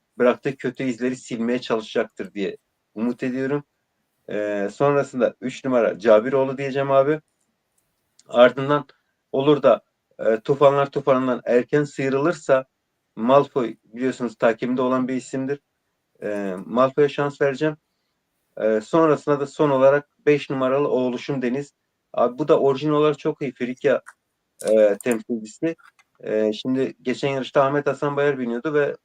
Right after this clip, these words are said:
uzun bir aradan sonra, e, yarış koşacaktı. Ee, ben de hani at hakkında pek bilgim olmadığı için dedim bir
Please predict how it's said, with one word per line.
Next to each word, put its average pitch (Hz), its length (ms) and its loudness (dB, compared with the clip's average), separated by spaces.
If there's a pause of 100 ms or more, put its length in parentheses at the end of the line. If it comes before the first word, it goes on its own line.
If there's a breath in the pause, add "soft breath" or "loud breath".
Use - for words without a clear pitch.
(120)
uzun 135 320 -4
bir 143 60 2
aradan 135 320 2
sonra, 139 480 -2 (400)
e, 101 100 -8
yarış 104 500 -4
koşacaktı. 110 680 -6 (760)
Ee, 107 440 -2
ben 135 260 2
de 139 60 8
hani 127 280 0
at - 220 -2
hakkında 127 480 -2 (160)
pek 123 220 -6
bilgim 127 280 -4
olmadığı 123 340 -2
için 131 420 -8
dedim 123 240 -4
bir 117 140 -4